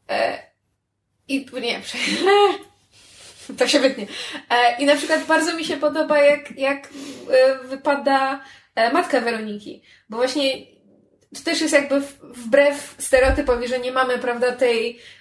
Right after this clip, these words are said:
e, wrednej, em, jakiejś u-, utytułowanej,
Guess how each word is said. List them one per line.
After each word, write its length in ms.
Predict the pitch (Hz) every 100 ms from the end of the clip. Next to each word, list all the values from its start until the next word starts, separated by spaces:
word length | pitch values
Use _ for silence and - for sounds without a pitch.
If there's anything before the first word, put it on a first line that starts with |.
| _
e, 320 | - 214 226 220
wrednej, 800 | 233 262 233 240 233 226 226 _ _ _
em, 640 | 240 226 208 214 220 220 _ 226 220 226 220 214 -
jakiejś 680 | - - 233 226 240 233 240
u-, 180 | -
utytułowanej, 1080 | 247 262 - 247 240 247 240 233 226 208 214